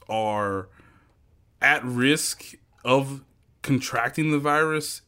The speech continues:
and of at risk already with hurting their bodies in the long term. So, um, if you have the ability, if you have something else to do to better serve the community and has a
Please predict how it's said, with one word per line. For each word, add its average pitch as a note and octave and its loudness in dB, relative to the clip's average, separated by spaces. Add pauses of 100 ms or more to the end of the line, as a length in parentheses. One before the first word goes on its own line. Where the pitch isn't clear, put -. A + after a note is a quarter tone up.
and A#2+ -2
of A#2 -2
at A2 -2
risk A#2+ -2
already A#2 0
with G#2 -6
hurting A#2 0
their G#2+ -2
bodies G#2+ 0
in B2 -6
the A2+ -2
long G#2 -4
term. F#2 -8
So, G#2+ -2 (460)
um, A2 -2 (160)
if B2 -2
you D3 0
have D3 2
the E3+ 2
ability, D3+ 2 (460)
if A#2+ -4
you C#3+ -2
have C3 0
something C3 -2
else B2 2
to A#2 -4
do A#2+ -2 (460)
to A#2+ 0
better A#2 2
serve B2+ 0
the A#2 -10
community C#3 0
and B2 -2 (160)
has A#2 0 (120)
a G#2+ -2